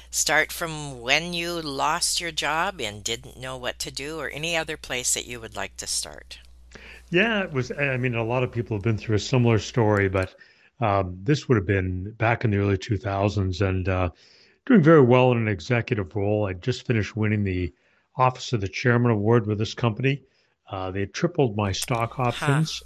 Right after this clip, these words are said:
Speaker 2: and, and the future just looked brilliant. <laughs>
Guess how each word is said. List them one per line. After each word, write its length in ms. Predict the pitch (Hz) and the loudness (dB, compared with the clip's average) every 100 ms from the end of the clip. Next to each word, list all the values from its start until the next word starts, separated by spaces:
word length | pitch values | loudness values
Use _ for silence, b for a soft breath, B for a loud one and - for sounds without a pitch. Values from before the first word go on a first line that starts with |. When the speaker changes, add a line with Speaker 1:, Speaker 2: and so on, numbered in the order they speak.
| - | -8
Speaker 2:
and, 260 | 110 107 123 - - | -6 -6 -10 -20 0
and 180 | 110 98 | 2 2
the 60 | |
future 360 | - 147 - 110 | 2 0 4 2
just 280 | 104 101 120 | 2 0 -2
looked 200 | 98 - | -2 0
brilliant. 440 | 110 110 165 - b b b b b | 4 4 2 -2 b b b b b
<laughs> 280 | - - | -4 2